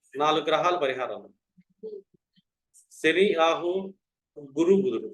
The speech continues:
నాలుగు గ్రహాలకైతే రెమెడీలు చేసుకోండి మీరు. ఇది మఖా లగ్న నక్షత్రం మూడు పడ్డ, మఖాలో చంద్రుడు స్థితి పొందిన మూడో పాదంలో,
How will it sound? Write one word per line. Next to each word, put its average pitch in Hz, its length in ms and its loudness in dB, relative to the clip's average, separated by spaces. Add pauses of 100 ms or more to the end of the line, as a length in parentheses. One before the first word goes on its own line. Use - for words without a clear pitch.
(420)
నాలుగు 165 380 4
గ్రహాలకైతే 170 600 0 (500)
రెమెడీలు 156 360 2
చేసుకోండి 139 400 -2
మీరు. 117 220 -10 (960)
ఇది 143 240 2
మఖా 139 320 2 (480)
లగ్న - 300 -4
నక్షత్రం 160 400 -2
మూడు 156 160 -4
పడ్డ, 156 260 -2 (440)
మఖాలో 139 420 0
చంద్రుడు 139 360 0
స్థితి 147 260 -10
పొందిన 151 260 -2
మూడో 147 240 0
పాదంలో, 151 400 -4